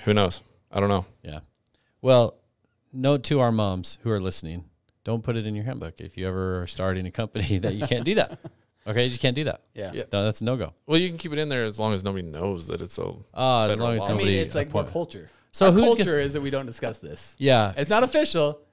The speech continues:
Speaker 3: It's just culture.
Speaker 2: Right. Well, who would, who would, uh, <laughs> who would get after you?
Speaker 3: If
Speaker 2: I
Speaker 3: you
Speaker 2: I
Speaker 3: talked about it?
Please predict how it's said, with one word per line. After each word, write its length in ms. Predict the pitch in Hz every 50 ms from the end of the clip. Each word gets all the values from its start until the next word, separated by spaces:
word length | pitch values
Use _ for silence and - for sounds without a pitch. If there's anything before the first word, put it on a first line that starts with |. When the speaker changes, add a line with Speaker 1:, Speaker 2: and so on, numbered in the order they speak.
| _ _
Speaker 3:
It's 160 | - 113 -
just 140 | - 180 -
culture. 220 | - - - 110 120
Speaker 2:
Right. 280 | 113 101 95 82 - - _ -
Well, 160 | 131 151 156
who 160 | 143 196 226
would, 260 | 240 220 180 127 -
who 160 | 127 123 170 190
would, 200 | 196 175 156 135
uh, 300 | 127 120 117 107 101 92 - - - - - -
<laughs> 300 | - - - _ _ _ -
who 100 | - 202
would 160 | 196 - 131
get 100 | 139 127
after 300 | 123 131 151 - - 87
you? 180 | 78 - 82 - _ _ _ _ _ _ _ _ _ _ _ _ _ _ _ _ _ _ _ _ _ _ -
Speaker 3:
If 180 | 127 120 110 -
Speaker 2:
I 60 | 123
Speaker 3:
you 220 | 120 123 113 101 -
Speaker 2:
I 40 | -
Speaker 3:
talked 240 | 92 120 117 117 -
about 160 | 131 127 139
it? 100 | 151 147